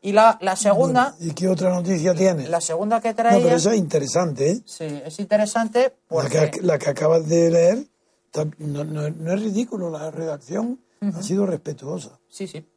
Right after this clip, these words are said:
Speaker 1: Y luego la, la otra que traía es un, un artículo, una entrevista que hace El Economista en su, eh, publicación especializada que se llama Jurisilex, eh,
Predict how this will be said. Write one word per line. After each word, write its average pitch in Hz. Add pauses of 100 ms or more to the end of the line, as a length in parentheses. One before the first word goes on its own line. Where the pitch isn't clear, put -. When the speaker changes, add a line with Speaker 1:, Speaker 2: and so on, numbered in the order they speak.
(460)
Speaker 1:
Y 165
luego 208
la, 170
la 156
otra 214
que 214
traía 226 (840)
es 151
un, 165 (140)
un 175
artículo, 196
una 196
entrevista 196
que 185
hace 175
El 151
Economista 170 (720)
en 151
su, 143
eh, 143
publicación 143
especializada 170
que 156
se 160
llama 165
Jurisilex, 160 (500)
eh, 123